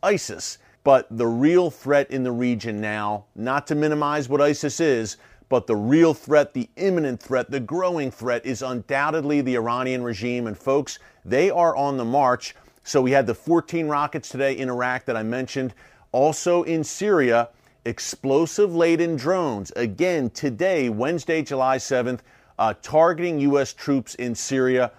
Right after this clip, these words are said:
Now, according to the U S and the Syrian Democratic Forces, who U S soldiers are working with in that country, they were able to neutralize these drones.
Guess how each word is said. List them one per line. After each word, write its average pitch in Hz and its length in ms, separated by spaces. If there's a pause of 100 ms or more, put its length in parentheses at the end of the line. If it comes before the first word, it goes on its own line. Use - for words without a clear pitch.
(260)
Now, 117 180
according 139 420
to 151 100
the 127 100
U 131 180
S 147 220
and 123 180
the 113 80
Syrian 160 640
Democratic 135 640
Forces, 156 600 (380)
who 135 160
U 139 260
S 135 80
soldiers 143 480
are 113 200
working 135 460
with 131 200
in 107 160
that 165 260
country, 127 500 (300)
they 131 160
were 131 140
able 135 360
to 139 260
neutralize 139 960
these 123 220
drones. 123 640